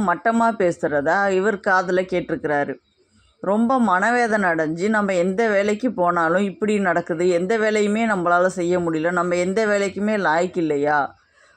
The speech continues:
ஒரு இடத்துல கூட நம்ம நிலையா இருக்க மாட்டோமா, நம்ம இப்படியே மாறிக்கிட்டே இருந்தோம்னா ஊர் மக்கள்லாம் சொல்ற மாதிரி நம்ம உருப்படாமலே போயிருவோங்கிற பயம் இளைஞனுக்குள்ளேயே வர ஆரம்பிச்சிருச்சு." இப்படி மனக்குழப்பத்தில் இருந்த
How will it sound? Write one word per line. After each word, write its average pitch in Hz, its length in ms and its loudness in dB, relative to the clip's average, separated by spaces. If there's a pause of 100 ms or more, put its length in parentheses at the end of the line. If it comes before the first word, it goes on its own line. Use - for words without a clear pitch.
(120)
ஒரு 208 260 2
இடத்துல 240 360 0
கூட 233 220 0
நம்ம 196 240 0
நிலையா 190 320 2
இருக்க 165 260 0
மாட்டோமா, 143 500 -2 (580)
நம்ம 214 220 2
இப்படியே 247 440 2 (100)
மாறிக்கிட்டே 208 480 2
இருந்தோம்னா 202 360 0 (180)
ஊர் 240 200 4
மக்கள்லாம் 220 540 0
சொல்ற 190 320 0
மாதிரி 170 200 2
நம்ம 202 340 0
உருப்படாமலே 202 640 0
போயிருவோங்கிற 165 580 0 (140)
பயம் 175 280 2 (100)
இளைஞனுக்குள்ளேயே 214 800 2
வர 185 100 2 (140)
ஆரம்பிச்சிருச்சு." 147 600 -4 (1800)
இப்படி 214 400 0 (200)
மனக்குழப்பத்தில் 240 920 2
இருந்த 190 200 0